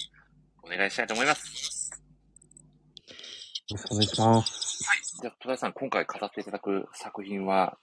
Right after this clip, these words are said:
Speaker 1: どの作品になりますか？
Speaker 2: えっと、僕が語らせてもらうのが、
Speaker 1: うんうん。
Speaker 2: えっと、田舎暮らしの若見さんです。
Speaker 1: お、これはちょっと僕まだ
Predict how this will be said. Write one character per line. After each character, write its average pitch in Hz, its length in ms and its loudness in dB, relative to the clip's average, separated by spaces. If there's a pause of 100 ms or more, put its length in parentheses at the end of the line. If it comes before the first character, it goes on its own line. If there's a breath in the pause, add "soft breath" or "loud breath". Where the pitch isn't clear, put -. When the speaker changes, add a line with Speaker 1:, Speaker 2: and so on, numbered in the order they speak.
(160)
Speaker 1:
ど 135 80 0
の 135 80 0
作 - 240 -8
品 78 100 -6
に 143 40 -8
な - 60 -8
り 73 60 -8
ま 73 100 -12
す - 60 -12
か？ 107 280 -4 (1400)
Speaker 2:
え 104 100 4
っ 98 40 2
と、 - 120 0
僕 135 540 12
が 127 140 10
語 - 260 4
ら 120 100 10
せ - 160 -2
て 120 80 8
も 113 120 12
ら 117 120 12
う 110 100 12
の 85 120 4
が、 101 360 8 (320)
Speaker 1:
う 101 40 -10
ん 92 160 -8
う 78 60 -6
ん。 95 40 0
Speaker 2:
え - 20 4
っ 90 40 2
と、 - 80 6
田 110 260 10
舎 135 160 8
暮 131 160 12
ら 117 60 12
し - 180 6
の 120 280 12
若 98 280 6
見 98 100 10
さ 98 160 8
ん 95 60 10
で 95 100 12
す。 - 640 -10
Speaker 1:
お、 143 100 12 (840)
こ - 180 -8
れ 95 60 -8
は 90 80 -6
ち - 80 -6
ょ - 40 -4
っ - 20 -20
と - 100 -14
僕 80 200 0
ま 82 160 -2
だ 76 260 2